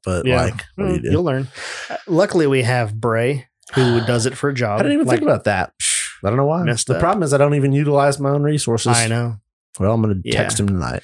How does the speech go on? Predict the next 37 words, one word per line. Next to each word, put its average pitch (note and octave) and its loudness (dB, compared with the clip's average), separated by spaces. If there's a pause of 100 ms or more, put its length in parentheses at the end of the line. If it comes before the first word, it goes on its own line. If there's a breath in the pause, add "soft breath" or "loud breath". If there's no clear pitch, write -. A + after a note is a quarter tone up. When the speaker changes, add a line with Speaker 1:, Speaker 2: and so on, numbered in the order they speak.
(100)
Speaker 1:
so - -4
I F2+ 2
hope G2+ 2
Speaker 2:
Limit-, B2+ 2
Speaker 1:
he's G2 2
awake. F#2 2
Speaker 2:
Limitless A#2 0
got A#2 -2
you. A2+ -6 (1080 loud breath)
Speaker 1:
Um, C3 4
Speaker 2:
He - 6
did, G#3+ 0 (100)
he C#3+ -2
did A#3+ -4
my, B2 -2 (180)
uh, A#2+ -2 (680 loud breath)
he F3+ 0
re-drilled C3+ 2
and, A#2 -2 (160)
and, A2 -4 (460)
uh, G#2 -2 (200)
and G#2+ -4 (100)
made B2+ -2
my A2 -2
conical A#2 -4
lug B2 0
nut B2 -2
holes. B2 -2
Like, A#2+ 0
Speaker 1:
I A2 2
wonder C#3 2
if A#2 0
Speaker 2:
the C3 4
Speaker 1:
he A#2+ 6
could B2+ 4
Speaker 2:
wheels. A#2+ 4
Speaker 1:
re-drill A#2 2